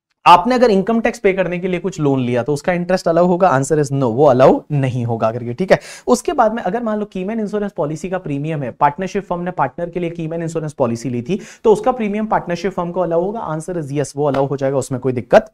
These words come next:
नहीं है। अब एक बात समझना, एक सेक्शन फ़ोर्टी होती है, बड़ी ही इंटरेस्टिंग सेक्शन होती है और इससे रिलेटेड एग्जाम में क्वेश्चन एक आधा पॉइंट तो आता ही है।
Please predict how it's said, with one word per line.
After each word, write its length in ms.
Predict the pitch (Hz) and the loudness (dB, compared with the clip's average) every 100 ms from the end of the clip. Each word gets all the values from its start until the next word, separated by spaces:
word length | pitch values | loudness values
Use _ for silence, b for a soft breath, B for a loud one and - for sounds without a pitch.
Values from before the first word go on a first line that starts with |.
| 139 | -6
नहीं 260 | 127 117 | -4 -4
है। 60 | 110 - | -4 -2
अब 100 | 240 | 0
एक 80 | - | 2
बात 140 | 160 | -2
समझना, 280 | 170 151 170 | -2 -8 -8
एक 100 | 170 | -8
सेक्शन 300 | 139 - 160 | -8 -8 -10
फ़ोर्टी 300 | - 117 120 | -8 -8 -6
होती 240 | 113 - | -8 -6
है, 100 | 110 - B B 143 | -10 -10 B B 4
बड़ी 180 | 165 202 | 6 6
ही 120 | 240 | 2
इंटरेस्टिंग 440 | 202 170 - 196 | -2 -2 -4 -4
सेक्शन 240 | 175 160 170 | -6 -6 -8
होती 180 | 165 | -6
है 40 | 175 | -4
और 60 | |
इससे 200 | 147 - | -6 -4
रिलेटेड 440 | 156 143 143 156 135 | -4 -2 -4 -4 -4
एग्जाम 240 | 120 127 | -4 -4
में 120 | 143 | -4
क्वेश्चन 280 | 139 123 160 165 | -6 -6 -8 -6
एक 140 | 160 | -4
आधा 160 | 151 135 | -4 -6
पॉइंट 320 | 135 123 135 | -8 -8 -4
तो 60 | |
आता 220 | - 113 110 | -4 -4 -8
ही 80 | |
है। 140 | 107 | -10